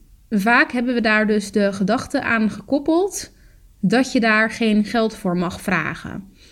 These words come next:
Of dat je daar in ieder geval niet veel geld of niet, niet een redelijk bedrag voor mag vragen.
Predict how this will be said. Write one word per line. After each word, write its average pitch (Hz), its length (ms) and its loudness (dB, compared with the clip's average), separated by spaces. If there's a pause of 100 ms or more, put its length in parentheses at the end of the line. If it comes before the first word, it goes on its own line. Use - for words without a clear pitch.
(220)
Of 202 260 -2
dat 196 360 -2
je 196 80 0
daar 185 240 -2
in 180 60 -4
ieder 196 180 -2
geval 190 340 -2
niet 202 260 2
veel 262 300 2
geld 175 360 -4
of 196 140 -6
niet, 214 240 0
niet 220 220 0
een 208 140 -2
redelijk 214 400 0
bedrag 240 420 0
voor 190 260 0
mag 185 220 -2
vragen. - 480 -6